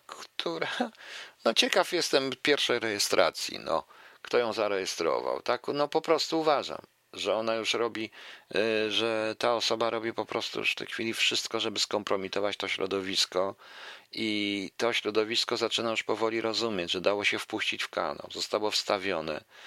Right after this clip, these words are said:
został im ktoś wstawiony i ktoś to ich rozbija od wewnątrz i tego. Możemy się z tym zgadzać, czy nie, to nie jest zbyt uczciwe ze strony służb, ale przypuszczam, że ta osoba idzie na pasku jednej z polskich służb i chyba wiem już której,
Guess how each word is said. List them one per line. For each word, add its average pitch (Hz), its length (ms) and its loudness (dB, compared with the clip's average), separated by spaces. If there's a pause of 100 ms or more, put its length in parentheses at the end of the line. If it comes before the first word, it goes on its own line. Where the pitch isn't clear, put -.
(360)
został 110 400 2
im 101 120 -4
ktoś 104 200 0
wstawiony 101 680 2
i 131 40 -2
ktoś - 240 -2
to 165 100 0
ich 156 160 -2
rozbija 160 400 0
od 160 120 0
wewnątrz 135 440 0
i 101 100 -8
tego. 78 300 -2
Możemy 92 340 0
się 95 120 -2
z - 40 -8
tym 92 160 -4
zgadzać, 95 340 2
czy 92 160 0
nie, 80 200 -4
to 90 140 -4
nie 98 120 -4
jest 87 140 -2
zbyt 82 240 -8
uczciwe 71 480 0
ze - 140 -6
strony 73 400 -4
służb, - 440 -4
ale 82 160 0
przypuszczam, - 540 0
że 80 160 -2
ta 80 140 2
osoba 80 420 2
idzie 82 200 -4
na 80 140 -2
pasku - 380 -2
jednej 76 260 -6
z - 40 -10
polskich 73 380 -8
służb - 320 -8
i - 60 -10
chyba 71 240 -6
wiem 65 160 -8
już - 160 -12
której, - 380 -14